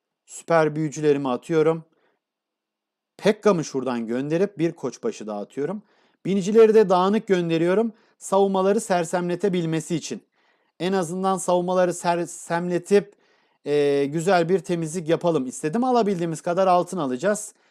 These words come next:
Bunun peşindeyiz. Şu bölüme de yıldırımı atarsak bizim için güzel olur. Merkeze girdik. Bu köy üçüncü savaşta bence her türlü fullenir. Çünkü bayağı bir temizlik yaptık arkadaşlar. Yani ilk savaşta tamam çok fazla bir şey temizlememiştik ama şu an fark ettiyseniz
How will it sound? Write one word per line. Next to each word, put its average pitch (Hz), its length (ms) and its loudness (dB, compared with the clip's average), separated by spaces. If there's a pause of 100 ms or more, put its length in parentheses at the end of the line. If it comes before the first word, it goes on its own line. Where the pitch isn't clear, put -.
(180)
Bunun 214 200 2
peşindeyiz. 139 720 -4 (340)
Şu - 240 -4
bölüme 175 320 2
de 156 60 2
yıldırımı 165 500 0
atarsak 165 520 -4
bizim 147 200 -6
için 151 240 -10
güzel 143 200 -2
olur. 101 260 -8 (260)
Merkeze 214 460 4
girdik. 165 440 0 (340)
Bu 240 180 4
köy 214 340 2
üçüncü 226 300 -2
savaşta 180 460 -2
bence 185 280 -2
her 208 140 0
türlü 202 240 -2
fullenir. 185 500 -2 (220)
Çünkü 196 280 -6
bayağı 233 280 4
bir 135 60 -2
temizlik 117 420 -10
yaptık 101 280 -8
arkadaşlar. 127 600 -4 (280)
Yani 151 220 -4
ilk 196 220 -2
savaşta 196 420 0
tamam 160 280 -2
çok 185 240 -2
fazla 175 300 -2
bir 160 40 -8
şey 175 200 -4
temizlememiştik 175 680 -6
ama 175 240 -2 (240)
şu - 160 -4
an 175 120 0
fark 165 280 2
ettiyseniz 180 600 -4